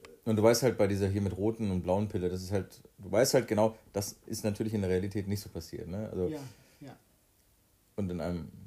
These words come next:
Speaker 1: normalen Heist-Film, der irgendwie diese Story da, based on a true story, nachverfilmt hätte, wären halt mehr solche Dialoge drin gewesen, die halt
Speaker 2: Ja.
Speaker 1: in Realität nie passiert sind. Aber natürlich nimmt er dann mal so, so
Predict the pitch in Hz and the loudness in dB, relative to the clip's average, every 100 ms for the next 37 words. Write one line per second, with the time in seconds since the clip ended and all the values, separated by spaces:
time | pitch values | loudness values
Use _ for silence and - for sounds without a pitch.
0 | - - - _ _ _ _ _ _ - | -20 -20 -20 _ _ _ _ _ _ -18
1 | - 98 92 92 107 139 151 110 117 139 | -4 2 4 8 10 8 6 2 4 2
2 | - - 151 147 113 107 98 98 95 92 | -2 -2 0 2 4 2 4 0 -2 -4
3 | 92 110 123 120 107 107 104 - _ _ | -2 0 2 2 2 2 0 -8 _ _
4 | - 101 87 92 90 98 98 104 92 95 | -6 -6 -2 -4 -4 -4 0 0 2 -2
5 | 117 110 113 113 98 95 95 95 87 98 | -4 -6 -4 -4 -2 -2 0 -2 0 0
6 | 104 90 87 82 87 80 85 90 85 82 | 0 0 -2 -4 -2 -2 0 -2 -2 -2
7 | 90 87 82 87 87 98 90 90 90 87 | -2 -2 -2 -2 -2 -6 -6 -6 -6 -6
8 | - - _ - _ _ _ _ 139 131 | -10 -20 _ -20 _ _ _ _ -20 -20
9 | _ _ _ _ _ - 90 90 90 92 | _ _ _ _ _ -8 -4 0 0 2
10 | 107 95 98 95 113 101 80 78 - _ | 0 0 -2 -2 -2 -2 -4 -10 -14 _
11 | - _ _ _ - - 110 113 135 131 | -20 _ _ _ -6 2 4 6 4 4
12 | - 120 139 123 117 117 107 104 - - | 2 0 4 4 4 4 2 0 -4 -20
13 | 123 | -20